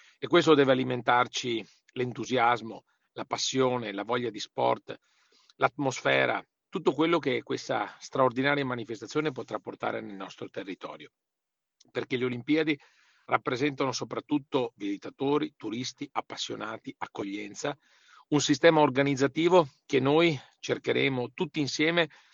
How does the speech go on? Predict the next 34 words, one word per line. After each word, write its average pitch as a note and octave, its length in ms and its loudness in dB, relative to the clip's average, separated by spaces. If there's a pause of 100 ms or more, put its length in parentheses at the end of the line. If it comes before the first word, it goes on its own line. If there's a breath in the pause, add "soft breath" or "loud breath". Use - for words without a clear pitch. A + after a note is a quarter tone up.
(260 soft breath)
di B2+ 100 -2
fare C#3+ 180 4
in C#3 60 2
modo D3 300 0
che B2+ 180 -2
funzioni C3 720 -2 (100)
al A#2 180 -4
meglio A2 540 -6 (300)
per C#3 140 2
poter C3 580 2
rappresentare C3 800 -2
degnamente B2+ 760 -4
il A2+ 120 -8
nostro B2 320 -8
paese D3+ 460 -2
in B2+ 140 -6
un B2+ 120 -6
evento C3+ 460 -4 (200 soft breath)
di C3 140 -4
così A#2 240 0
grande A2 380 -4
visibilità. G2 600 -10 (800)
Sicuramente C#3 840 0 (280 soft breath)
alcune C3+ 300 2
opere A2 400 -2
devono A2+ 300 -6
essere G#2 260 -12
ancora G#2 560 -6
completate, B2 760 -2
mi A#2+ 140 -8
auguro A#2 340 -4
che A2+ 120 -14
lo G#2 100 -14
saranno A#2 500 -6